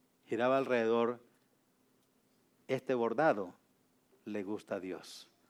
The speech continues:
Voy a hacer este bordado para Dios". Su afecto,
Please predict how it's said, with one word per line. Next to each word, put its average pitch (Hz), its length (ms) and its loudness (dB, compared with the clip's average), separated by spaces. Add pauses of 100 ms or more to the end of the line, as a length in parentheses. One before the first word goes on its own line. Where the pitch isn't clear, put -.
(180)
Voy 120 240 -2
a 113 60 2
hacer 110 240 -4
este 104 180 -10
bordado 95 600 -8 (480)
para 104 260 -6
Dios". - 480 -12 (1080)
Su - 260 2
afecto, - 880 0